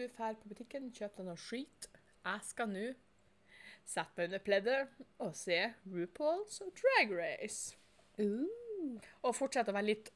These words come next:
Speaker 1: sjalu på at de er sykt gode på sminke og klær. Det er ikke jeg.
Speaker 2: Nei, men igjen, det her har jeg sagt til deg før. Dragsminke ser jævlig ut up close. Du vil ikke se sånn ut.
Speaker 1: Jo da, men jeg bare, det, jo, jo,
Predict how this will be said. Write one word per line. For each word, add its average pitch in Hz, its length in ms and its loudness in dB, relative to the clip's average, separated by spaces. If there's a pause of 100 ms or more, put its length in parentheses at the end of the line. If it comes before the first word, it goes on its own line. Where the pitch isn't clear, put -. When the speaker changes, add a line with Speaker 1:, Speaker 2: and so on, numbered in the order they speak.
Speaker 1:
sjalu 262 480 2
på 226 140 0
at 190 140 0
de 220 180 -2
er 185 100 0
sykt - 440 -4
gode 226 240 -2
på 190 100 -8
sminke 214 520 -2
og 185 320 0 (140)
klær. 302 300 4 (560)
Det 214 300 -6
er 185 300 -2
ikke 170 220 -12
jeg. 147 160 -14 (1500)
Speaker 2:
Nei, - 160 0
men 226 220 -2
igjen, 165 300 2 (540)
det 208 100 2
her 208 140 4
har 208 100 2
jeg 196 80 0
sagt - 180 -6
til 170 100 -6
deg 165 120 0
før. 170 200 -4
Dragsminke 196 760 4
ser 202 200 4
jævlig 175 680 4
ut 220 220 4
up - 260 2
close. - 580 0 (220)
Du 196 240 -2
vil 175 340 2
ikke 180 180 -2
se 165 220 0
sånn 170 300 -2
ut. 175 80 -2
Speaker 1:
Jo 359 240 4
da, 285 180 8
men 262 220 2
jeg 311 120 6
bare, 277 280 6
det, 247 140 6 (140)
jo, 302 200 2
jo, 240 140 8